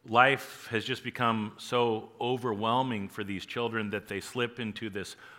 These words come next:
prolonged state of unconsciousness. Resignation syndrome. A couple of weeks ago, my best friend Dan and my family and I, we went over to Omaha and we spent the day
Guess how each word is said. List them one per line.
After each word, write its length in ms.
prolonged 640
state 440
of 240
unconsciousness. 1000
Resignation 800
syndrome. 460
A 60
couple 160
of 80
weeks 160
ago, 400
my 240
best 300
friend 260
Dan 360
and 140
my 160
family 400
and 100
I, 180
we 120
went 200
over 260
to 220
Omaha 460
and 80
we 80
spent 220
the 80
day 260